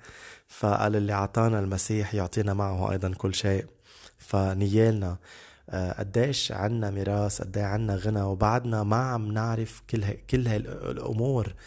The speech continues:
كرمال هيك قال: "الروح القدس بفتش أعماق الله"، آه، قال: "وبيكشفوا، وبيكشفوا لإلنا،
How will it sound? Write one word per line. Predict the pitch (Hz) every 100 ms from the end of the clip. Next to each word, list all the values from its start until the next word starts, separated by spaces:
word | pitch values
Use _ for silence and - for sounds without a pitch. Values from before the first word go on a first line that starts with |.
| - - - -
كرمال | 113 104
هيك | 117 135 -
قال: | 110 110 107
"الروح | 104 131 135
القدس | 135 131 117
بفتش | 107 - 143 - 113
أعماق | 101 101 120 139 117
الله"، | 110 120 127 147 - - - - _
آه، | - 104 101 110
قال: | 110
"وبيكشفوا، | 107 101 156 175 - - 117 113 127 - - - -
وبيكشفوا | - 123 110 143 - - 147
لإلنا، | 123 123 143 151